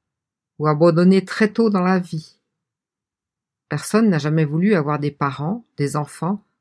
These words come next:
ou des collègues difficiles à vivre. Personne n'a jamais voulu vivre en étant continuellement dans le besoin.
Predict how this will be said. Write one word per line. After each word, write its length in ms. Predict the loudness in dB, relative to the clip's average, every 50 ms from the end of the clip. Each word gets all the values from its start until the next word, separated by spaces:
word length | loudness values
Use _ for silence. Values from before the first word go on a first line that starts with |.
| _ -6
ou 80 | -4
des 160 | -4 -2 -4 -6
collègues 500 | -2 0 2 4 4 4 2 0 0 -2
difficiles 460 | -4 -6 -6 -10 -12 -6 -4 -2 0
à 80 | 0
vivre. 440 | 0 0 0 -2 -2 -6 -10 -12 -16 _ _ _ _ _ _ _ _ _ _ _ _ _ _ _ _ _ _ _ _ _ _ _ _ _ _ _ _ _
Personne 380 | -10 -10 -6 -2 0 2 2
n'a 80 | 2 2
jamais 240 | 0 0 0 0 0
voulu 300 | 0 -2 -2 -2 -2 0
vivre 340 | 0 0 0 0 0 -2
en 60 | -2 -2
étant 260 | -2 -2 -2 -4 -6
continuellement 840 | -4 -2 -2 -2 -2 0 0 2 2 2 2 2 2 0 0 0
dans 120 | 0 0 -2
le 100 | -2 0
besoin. 440 | 2 2 2 2 0 -2 -6 -8